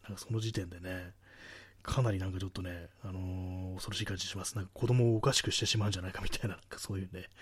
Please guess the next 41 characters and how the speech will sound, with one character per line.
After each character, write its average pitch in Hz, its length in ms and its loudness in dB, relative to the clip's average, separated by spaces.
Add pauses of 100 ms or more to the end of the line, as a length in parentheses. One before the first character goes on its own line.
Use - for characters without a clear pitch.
(440)
ま 101 100 -2
だ 101 100 0
ま 101 120 4
あ、 - 20 2 (100)
あ 101 140 2
の 98 480 2
ー、 - 0 -
ね、 95 160 0 (200)
手 - 200 2
段 90 300 0 (580)
を 98 140 -4
選 113 160 4
ば 123 120 8
な 101 80 4
い - 20 0
み 92 60 -2
た 110 80 -2
い 92 60 -2
な 92 60 -4
感 90 100 -4
じ 92 80 -6
で、 95 80 -2
裏 107 200 2
口 104 200 0
と 107 100 2
か 90 80 -4
な 90 60 -4
ん - 40 -4
か 90 60 -8
そ - 140 -6
う - 20 2
い 101 40 0
う - 20 -2
感 104 160 -2
じ 98 100 0
な 101 80 0
ん 92 60 -4
で - 60 -14
す - 60 -12
か - 120 -14
ね。 87 220 -8